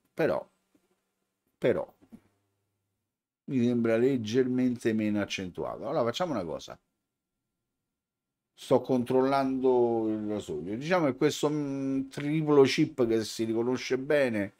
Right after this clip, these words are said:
è più o meno al centro della lama. Allora,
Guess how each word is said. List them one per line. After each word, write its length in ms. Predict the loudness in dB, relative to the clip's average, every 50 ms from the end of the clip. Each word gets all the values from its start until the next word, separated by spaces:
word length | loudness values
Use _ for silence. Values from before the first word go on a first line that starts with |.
| _ _ _ _ _ _ _ _ -2
è 180 | 0 0 0
più 180 | 0 0 0 2
o 60 | 2
meno 340 | 0 -2 -4 -4 -2 -2 -4
al 80 | -4
centro 460 | -4 -2 -2 -2 -2 -2 -4 -2 -2 -2
della 280 | -2 -2 -4 -4 -4
lama. 420 | -4 -6 -8 -10 -12 -14 -16 -16 -16 _ _ _ _ _ _ -20 _ _ _ _ -2
Allora, 680 | 0 2 4 4 4 4 2 2 0 2 2 0 0